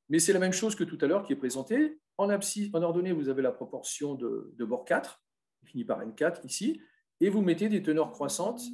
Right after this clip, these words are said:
euh, avec le rapport R qui augmente. Ici, c'est en oxyde de sodium. On voit ce sont, que ce sont des courbes en cloche. Alors, euh, les points expéri-, faut considérer les points expérimentaux, qui sont les ronds, les triangles, et cetera, les, les croix.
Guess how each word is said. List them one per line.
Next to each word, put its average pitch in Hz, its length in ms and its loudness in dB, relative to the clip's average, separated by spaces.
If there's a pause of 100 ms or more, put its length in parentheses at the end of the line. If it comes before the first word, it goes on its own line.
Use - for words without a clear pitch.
euh, 123 140 -2
avec 117 180 -4
le 123 80 -2
rapport 117 340 -2
R 143 180 -2
qui - 80 -10
augmente. 139 400 -4 (420)
Ici, 202 240 0
c'est 180 160 2
en 160 120 2
oxyde 143 300 -4
de 151 80 0
sodium. 117 400 -6 (400)
On 135 80 0
voit 208 140 8
ce 240 100 0
sont, 165 200 -2
que - 240 -14
ce - 120 -10
sont - 140 -4
des 131 120 -2
courbes 170 260 2
en 123 80 2
cloche. - 420 2 (240)
Alors, 139 420 0 (240)
euh, 123 640 4 (680)
les 170 100 6
points 190 200 2
expéri-, 147 300 0
faut 143 120 -8
considérer 143 360 0
les 139 80 6
points 151 160 2
expérimentaux, 127 640 0
qui - 120 -12
sont - 160 -8
les 117 100 2
ronds, 117 220 -2
les 127 120 0
triangles, 127 380 -6
et 104 60 -10
cetera, 117 360 -8
les, - 100 -6 (340)
les 233 80 -14
croix. - 340 -2